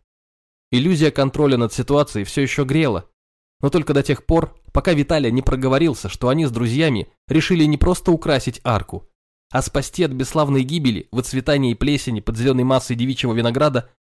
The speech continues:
не обычную мазню никому неизвестного маляра, а гениальное полотно «Фонари» самого Полонского, периода его творческого становления. С самого начала пути, то есть лет семи-восьми от данного момента до создания.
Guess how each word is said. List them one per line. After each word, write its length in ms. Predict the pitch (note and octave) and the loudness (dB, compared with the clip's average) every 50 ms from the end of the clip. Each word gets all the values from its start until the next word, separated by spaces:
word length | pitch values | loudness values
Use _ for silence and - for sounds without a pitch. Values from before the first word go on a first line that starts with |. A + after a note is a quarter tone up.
| _ _ _ _ - | _ _ _ _ 0
не 160 | C3+ D3+ E3+ | 2 4 4
обычную 480 | D#3+ C#3 C3 F#3 - - - G#3 G#3 G3 | 4 4 2 -2 -2 0 0 2 2 4
мазню 360 | F#3 F3+ E3 C#3 C3 D3 C#3 | 4 4 4 4 4 4 2
никому 320 | A#2+ G#2+ - A2 A2+ A2+ | 2 2 0 0 0 0
неизвестного 580 | A#2 A#2+ B2 A#2 A#2+ A#2+ G#2+ - - A2+ G#2+ G#2 | 0 0 0 0 0 -2 -2 -2 -2 -2 0 0
маляра, 500 | G#2+ A2 A#2 A#2+ A#2 G#2 - - - _ _ _ _ _ _ _ | 0 0 0 0 0 -2 -4 -6 -10 _ _ _ _ _ _ _
а 100 | - G#2+ | -4 -4
гениальное 600 | A2 A2 B2+ C3 C3+ C3 C3 D3 D3+ C#3+ C#3 C3+ | 0 2 2 4 4 4 4 2 2 2 0 0
полотно 460 | C3 - C3 C3 B2+ - C#3 D#3+ D3+ | 2 0 0 0 -2 0 0 0 0
«Фонари» 580 | - - C#3+ B2+ C3+ C3+ C3 C#3 E3+ E3+ - - - _ _ _ _ - | 0 0 -2 0 0 2 0 0 0 -2 -4 -6 -14 _ _ _ _ -20
самого 360 | - - A2+ G#2+ G#2+ A#2+ A#2+ | -8 -4 -2 0 0 0 0
Полонского, 640 | - A#2+ B2+ C#3 C3 A2+ - - - F2 D2 - - | 0 2 2 2 2 2 0 -6 -10 -10 -10 -12 -8
периода 340 | - A#2+ C#3 C#3+ C3+ B2+ | -2 0 0 2 2 2
его 140 | B2 B2 C3 | 2 2 0
творческого 540 | B2 B2 B2+ B2+ - - - - - A#2+ G#2+ | 0 0 -2 -2 -2 -6 -8 -6 -6 -8 -8
становления. 680 | - - B2 B2+ C3+ C3 A#2+ G#2+ F#2 F2+ E2+ - - - _ _ _ _ _ _ _ _ _ _ _ _ _ _ _ | -4 -2 0 0 0 0 0 -2 -2 -2 -4 -8 -10 -12 _ _ _ _ _ _ _ _ _ _ _ _ _ _ _
С 60 | - | -2
самого 240 | - G#3 F#3+ E3+ F3+ | 0 2 2 4 4
начала 360 | E3+ E3+ - - E3 D3 C3+ | 2 2 0 2 2 2 2
пути, 420 | B2+ - C3 - - - F2+ - - | 0 -2 -4 -6 -6 -10 -10 -10 -4
то 100 | - C3 | -2 -2
есть 280 | C3 A#2+ - - - - | -2 -2 -2 -10 -12 -4
лет 220 | B2 C#3+ C#3 - | -2 -2 -2 -2
семи-восьми 680 | - - D3+ C#3 D3+ D#3 C#3 C3 B2 - - D#3 D3+ C3 | -2 -2 0 2 2 2 2 2 0 0 -2 0 0 0
от 120 | G#2+ G#2 | 0 0
данного 340 | G2+ G2+ G2 G2+ G2 G2 G2 | -2 -2 -2 -2 -2 -2 0
момента 400 | G2+ G#2 G#2+ A2 G#2+ G2 - F2 | 0 0 0 0 -2 -2 -4 -6
до 120 | F2+ F#2+ | -6 -4
создания. 560 | - - G#2 F#2+ F#2 G2 E2+ E2+ E2+ D2 - | -4 -4 -4 -2 -2 -2 -2 -2 -4 -8 -10